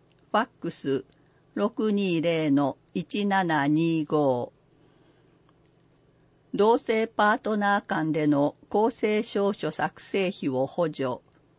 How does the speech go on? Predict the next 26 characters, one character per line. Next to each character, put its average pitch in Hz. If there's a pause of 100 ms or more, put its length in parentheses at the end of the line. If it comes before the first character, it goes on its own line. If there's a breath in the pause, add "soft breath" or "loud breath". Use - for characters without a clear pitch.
(500)
ア 180
イ 190
デ 165
ィ 151
ー - (320)
五 208
八 165
二 175
三 151
三。 147 (1120)
対 208
象。 160 (720)
次 214
の 156 (140)
一 -
か 208
ら 165
五 160
を -
す -
べ 202
て 147
満 139
た 180
す 151
人。 -